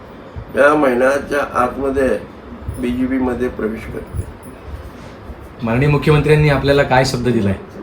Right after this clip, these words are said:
Speaker 1: भाजपमध्ये शब्द हा विषय नसतो.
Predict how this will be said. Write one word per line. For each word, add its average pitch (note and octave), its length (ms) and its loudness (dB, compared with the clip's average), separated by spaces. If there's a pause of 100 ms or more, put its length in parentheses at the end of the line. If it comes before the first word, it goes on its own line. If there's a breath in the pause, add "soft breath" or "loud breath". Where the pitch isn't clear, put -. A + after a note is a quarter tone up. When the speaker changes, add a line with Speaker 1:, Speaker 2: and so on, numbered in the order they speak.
(1300)
Speaker 1:
भाजपमध्ये D#3 840 0
शब्द C#3+ 280 2
हा D3+ 100 6
विषय C3 340 0
नसतो. A2+ 460 -2